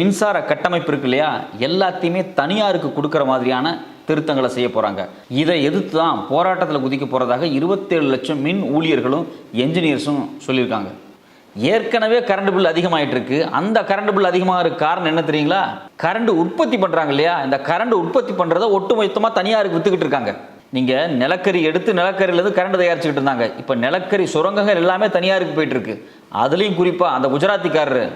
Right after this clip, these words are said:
அந்த மார்வாடி ஒருத்தர் இருப்பார்ல, அதானி அப்படின்னு, அவர் தான் நிறைய சுரங்கத்தை வந்து டெண்டர் எடுத்திருக்காரு. அவரு இந்தியாவில் இருக்கிற சுரங்கத்தை மட்டும் டெண்டர் எடுக்கல. நீங்க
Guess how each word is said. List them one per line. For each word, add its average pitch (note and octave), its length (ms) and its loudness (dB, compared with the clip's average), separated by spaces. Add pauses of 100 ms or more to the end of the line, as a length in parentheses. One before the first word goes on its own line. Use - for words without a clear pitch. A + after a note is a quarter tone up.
அந்த C3+ 180 -6
மார்வாடி E3 360 2
ஒருத்தர் D3+ 200 0
இருப்பார்ல, D3+ 380 0 (500)
அதானி F3+ 360 0
அப்படின்னு, D3 260 0 (480)
அவர் F#3+ 220 2
தான் F#3 160 0
நிறைய G#3+ 240 2 (100)
சுரங்கத்தை A3 380 2
வந்து F#3 180 0
டெண்டர் F#3 200 2
எடுத்திருக்காரு. C3 420 0 (520)
அவரு D3+ 180 2 (240)
இந்தியாவில் G3+ 400 2
இருக்கிற G3 260 2
சுரங்கத்தை F#3+ 340 2
மட்டும் F#3 200 0
டெண்டர் F3 200 0
எடுக்கல. C3+ 260 2 (320)
நீங்க D3 140 2